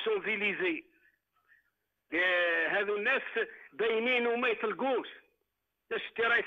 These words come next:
أمريكا ما حبش يطلق. هو على هذاك رئيس تاع أمريكا قدام العرب. حتى هو ودا شوية من عندنا. هاو الكرسي ما حبش يطلقو، خسر وما كانش. ولكن أنا حتى الترشيحات هذو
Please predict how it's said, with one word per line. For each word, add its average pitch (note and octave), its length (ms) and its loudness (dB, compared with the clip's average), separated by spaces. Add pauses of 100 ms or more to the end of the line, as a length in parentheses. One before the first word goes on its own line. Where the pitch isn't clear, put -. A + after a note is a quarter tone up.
(120)
أمريكا G#3 420 0
ما F#3 100 0
حبش - 200 -4
يطلق. - 260 -10 (1400)
هو A3+ 180 0
على A3+ 180 2 (460)
هذاك A3+ 220 0
رئيس A#3 240 2
تاع G#3+ 160 2
أمريكا G3 380 0
قدام G3+ 320 -2
العرب. F3+ 280 2 (680)
حتى - 280 -2
هو G#3+ 200 2
ودا F3 200 -2 (100)
شوية G#3+ 220 0
من G#3 180 2
عندنا. E3+ 280 -2 (640)
هاو F#3+ 140 2
الكرسي F#3 420 -4
ما G3+ 100 0
حبش E3+ 200 -6
يطلقو، F#3+ 360 -4
خسر A#3+ 280 -4
وما - 220 0
كانش. - 240 -6 (400)
ولكن B3 640 0 (500)
أنا A#3 200 2
حتى - 240 -2
الترشيحات G#3+ 800 -2
هذو D#3 180 0